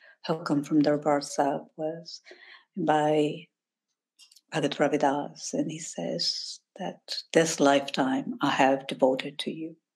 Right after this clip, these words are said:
And that's touched me because that's, that's how I feel. It's like, this is the bond, it's you and I,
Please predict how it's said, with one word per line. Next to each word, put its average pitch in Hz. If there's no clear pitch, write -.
And 180
that's -
touched -
me 147
because -
that's, -
that's 160
how 156
I -
feel. -
It's 190
like, -
this 262
is 262
the 247
bond, 208
it's -
you 170
and 147
I, -